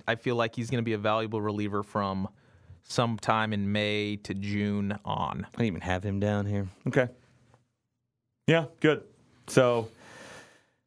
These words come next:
Speaker 2: Homer Bailey, Hunter Dozier,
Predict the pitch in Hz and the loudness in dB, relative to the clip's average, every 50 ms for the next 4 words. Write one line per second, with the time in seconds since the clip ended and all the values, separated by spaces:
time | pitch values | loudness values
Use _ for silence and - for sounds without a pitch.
0 | - 139 143 151 156 151 127 147 147 151 151 156 156 151 147 139 - - - - | 4 6 6 6 6 4 4 4 4 4 4 2 2 2 0 -4 -8 -14 -18 -20
1 | - - _ _ _ _ _ - - 120 131 135 127 131 131 135 135 135 - 135 | -20 -20 _ _ _ _ _ 2 2 4 4 4 4 4 4 4 2 2 2 2
2 | 135 131 127 123 | 2 2 2 -2